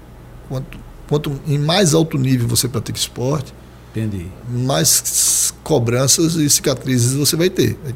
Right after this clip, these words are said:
Speaker 1: Cicatrizes emocionais e cicatrizes físicas,
Speaker 2: Físicas,
Speaker 1: porque
Speaker 2: então.
Speaker 1: o esporte ele é repetitivo, né?
Speaker 2: É, é.
Speaker 1: Então,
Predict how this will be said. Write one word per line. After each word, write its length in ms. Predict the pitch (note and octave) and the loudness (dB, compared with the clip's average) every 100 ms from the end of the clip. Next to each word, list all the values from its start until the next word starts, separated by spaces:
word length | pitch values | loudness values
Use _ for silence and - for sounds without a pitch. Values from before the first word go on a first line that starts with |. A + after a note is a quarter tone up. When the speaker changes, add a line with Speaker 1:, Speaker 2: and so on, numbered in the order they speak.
| - | -2
Speaker 1:
Cicatrizes 480 | - B2+ - A#2+ B2 | -2 -2 0 0 0
emocionais 560 | B2+ C3 F#3+ F3 G3 | 0 0 0 0 2
e 40 | - | 2
cicatrizes 420 | - A3 G#3 G#3+ | 0 -2 -4 -6
físicas, 400 | - G3+ D3 B2 - | 0 2 4 4 2
Speaker 2:
Físicas, 80 | D3+ | 0
Speaker 1:
porque 140 | B2 E3+ | 0 2
Speaker 2:
então. 160 | F#3+ | 4
Speaker 1:
o 40 | A3+ | 2
esporte 400 | - F3 E3 - | 0 -2 -2 -2
ele 80 | A3+ | -2
é 20 | |
repetitivo, 600 | G#3+ G#3+ - - G3+ B2+ | -2 -2 -8 -2 2 2
né? 100 | B2+ - - A#2 | 0 -4 -12 -6
Speaker 2:
É, 40 | |
é. 140 | A2 F#2 - - A#2 | -4 -4 -10 -16 -10
Speaker 1:
Então, 800 | A2 A#2 C#3 C#3 C3 A#2 G#2+ G#2 | -6 -2 -2 -2 0 -2 -2 -4